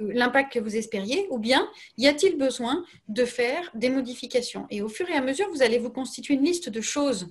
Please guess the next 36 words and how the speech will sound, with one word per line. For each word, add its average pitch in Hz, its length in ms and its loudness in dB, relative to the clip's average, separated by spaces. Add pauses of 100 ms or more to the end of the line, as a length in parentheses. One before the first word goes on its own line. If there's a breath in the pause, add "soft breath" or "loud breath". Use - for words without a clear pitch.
(220 loud breath)
que 262 100 -4
vous 220 200 -2
avez 202 160 -2
faites 415 340 -2
et 269 60 -2
vous 254 140 -4
pourrez 277 280 2
réutiliser 294 720 0
ce - 80 -4
camembert 254 640 0 (420 loud breath)
pour 254 180 0
réévaluer 285 920 4 (300 loud breath)
de 240 140 -4
temps 359 320 2
à 277 160 8
autre. 240 340 6
Alors, 196 200 4
ça - 200 -4
peut 196 180 -8
être, 196 320 0
euh, 180 120 -2 (580 loud breath)
une 202 100 -2
fois 208 140 -8
tous 196 100 -12
les 196 80 -2
deux 196 140 4
mois, - 320 -2
par 202 120 -4
exemple, 196 380 -6
de 214 100 -4
prendre 262 320 -6
une 214 120 -4
petite 294 260 0
demi-heure 202 400 0
pour 196 160 -8
vous, 202 300 -6